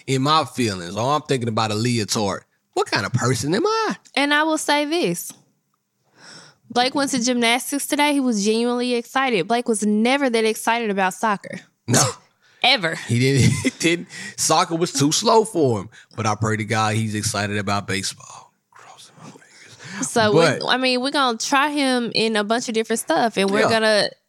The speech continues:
Speaker 2: pay for the things that sticks. And right now, he is really into gymnastics. He, which, Blake flips and jumps off everything in this
Speaker 1: E-,
Speaker 2: house.
Speaker 1: everything,
Speaker 2: <laughs>
Speaker 1: everything. But like I said, see, when I first heard about it and when it got presented to me,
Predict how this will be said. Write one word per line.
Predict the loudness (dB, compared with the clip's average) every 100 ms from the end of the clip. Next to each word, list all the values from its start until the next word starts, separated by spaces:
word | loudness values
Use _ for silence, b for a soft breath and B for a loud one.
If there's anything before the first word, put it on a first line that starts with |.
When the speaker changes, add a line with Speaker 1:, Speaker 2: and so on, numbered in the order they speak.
| _ _ -6
Speaker 2:
pay | 0 0
for | 0
the | -2 0
things | 0 2 0 -2 -4
that | 0 0 0
sticks. | -2 0 0 -2 -6 -2
And | 2
right | 2 0
now, | 0 0 0
he | -2 -2 -2
is | -2
really | -2 0 0
into | -4 -4 -2
gymnastics. | -2 -2 -2 -4 -8 -8
He, | -6 -4 -2
which, | -2 -4 -8 -14 B B B B _ _ _ _ _ _ _
Blake | -4 -4 -4
flips | -2 -2 0
and | -2 0
jumps | -2 0 0
off | 0
everything | 0 -2 0 -2 0
in | 0
this | 2 4
Speaker 1:
E-, |
Speaker 2:
house. | 4 2
Speaker 1:
everything, | 2 2 2 0 2 0 2 2 0
Speaker 2:
<laughs> | 0
Speaker 1:
everything. | 0 -2 -2 0 0 -2 B B B
But | 0
like | 0 2
I | 0
said, | 2 0 0
see, | 0 0 0 -2
when | -4 0
I | 0 -2 -8 _
first | 0 0 -2
heard | 0 2 0
about | 0 0 0
it | -2
and | -2
when | -2
it | 0
got | -2 -2
presented | -4 -2 -2 0
to | -2 0
me, | 0 -2